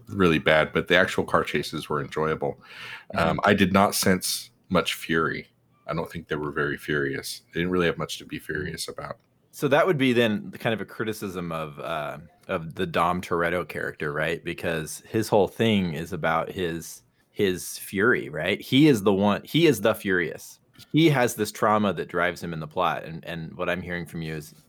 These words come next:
Speaker 2: you don't entirely buy it.
Speaker 1: I almost think that trauma came too late in the movie for, to really have any resonance for me in the plot. I feel
Speaker 2: Mm-hmm.
Speaker 1: like it should have been,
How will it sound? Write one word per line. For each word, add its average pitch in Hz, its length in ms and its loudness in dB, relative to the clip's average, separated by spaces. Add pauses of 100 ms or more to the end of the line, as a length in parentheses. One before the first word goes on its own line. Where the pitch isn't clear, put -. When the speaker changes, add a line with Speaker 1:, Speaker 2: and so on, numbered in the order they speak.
Speaker 2:
you 80 100 -16
don't 85 200 -6
entirely 85 340 -4
buy 82 220 -8
it. 92 160 -10 (300)
Speaker 1:
I 131 180 8
almost 196 360 10
think 143 240 6
that - 160 2
trauma 127 600 0 (260)
came 104 240 0
too 104 220 -2
late 104 220 2
in 117 40 -6
the 107 80 -4
movie 98 500 -6
for, 87 300 -6
to - 160 -12
really 85 560 -6 (380)
have 101 200 2
any 95 140 2
resonance 85 460 0
for 107 160 -6
me 110 120 -6
in 104 120 -6
the 87 60 -6
plot. 90 400 -2 (440)
I - 80 -6
feel 98 220 0
Speaker 2:
Mm-hmm. 104 60 2
Speaker 1:
like 95 120 -2
it 101 140 -4
should - 180 -2
have 90 160 -4
been, 87 400 -2